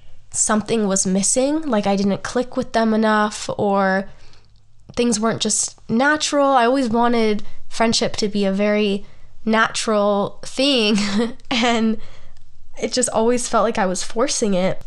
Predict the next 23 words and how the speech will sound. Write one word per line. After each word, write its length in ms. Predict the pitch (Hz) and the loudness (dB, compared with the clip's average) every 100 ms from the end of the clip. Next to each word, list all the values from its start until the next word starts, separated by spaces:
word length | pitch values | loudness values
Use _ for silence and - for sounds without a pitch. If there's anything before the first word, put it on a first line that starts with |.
| - - - - - - | -4 -6 -4 0 2 4
Up 140 | 294 | 6
until 260 | 349 359 254 | 4 4 2
recently, 460 | 254 - 226 214 | 2 0 2 2
I 80 | 208 | 0
think 460 | 208 254 254 - - | 0 0 0 0 0
I 160 | 226 | 0
was 240 | 214 208 202 | 2 0 0
looking 340 | 202 202 208 | -2 0 -2
for 160 | 202 190 | 0 -4
friends 500 | - 202 196 202 - | 0 0 2 0 -2
who 360 | - 214 202 | 0 0 2
matched 460 | 196 190 185 - - | 2 2 0 -2 -4
with 120 | 208 | -4
the 80 | 202 | -4
type 260 | - 190 202 | -2 -2 -2
of 120 | 196 | -2
person 260 | 196 196 | -2 0
I 120 | 190 196 | 0 2
thought 260 | 202 175 | 0 2
was 140 | - - | 0 0
super 320 | 202 - 139 | 0 0 -2
cool. 420 | - 160 - - | 0 -2 -2 -4
Like, 340 | - 156 - | -2 -2 0